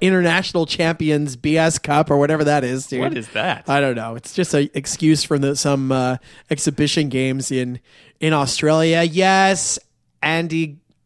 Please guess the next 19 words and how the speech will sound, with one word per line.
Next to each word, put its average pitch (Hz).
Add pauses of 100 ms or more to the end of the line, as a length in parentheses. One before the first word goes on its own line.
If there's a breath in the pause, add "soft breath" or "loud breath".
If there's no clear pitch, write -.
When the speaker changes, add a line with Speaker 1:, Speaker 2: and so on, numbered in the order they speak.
(320)
Speaker 1:
congrats, 127
my 143
Speaker 2:
I, -
I -
Speaker 1:
friend. 160
Speaker 2:
hope 214
he 208
put 190
some 151
money 151
on 127
Leicester 127
City 120
to 110
win 113
it 110
all 110
because 104
I, 107